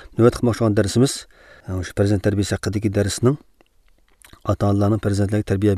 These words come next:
berishda rioya qilish tegish bo'lgan, rioya qilish lozim bo'lgan, e, uslublarniki asoslaridan to'rtinchi asos, bolalarniki haq huquqlariga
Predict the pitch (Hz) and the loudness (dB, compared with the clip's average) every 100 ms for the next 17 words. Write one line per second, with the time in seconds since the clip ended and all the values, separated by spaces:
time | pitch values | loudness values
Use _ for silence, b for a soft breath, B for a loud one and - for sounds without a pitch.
0 | 95 104 - - 135 107 101 104 98 - | -2 -4 -4 -2 0 0 -2 -4 -10 -10
1 | 107 107 113 107 151 - _ B B B | -10 -6 0 2 2 0 _ B B B
2 | B B - 107 104 110 101 107 101 104 | B B 0 2 2 0 0 0 2 2
3 | 107 123 170 b b b b - - - | 4 4 2 b b b b -8 -6 -6
4 | - 113 - 107 101 98 127 139 - 101 | -4 -4 0 2 2 0 -2 -2 -4 -2
5 | 104 98 110 107 123 - 104 107 101 120 | 0 0 0 0 0 2 2 2 0 0
6 | 113 147 - - b b b - 110 117 | 8 8 8 -4 b b b -4 4 4
7 | 113 113 110 107 - 147 101 117 113 104 | 6 6 6 2 2 0 2 -2 0 -2
8 | - 113 127 | -2 -2 0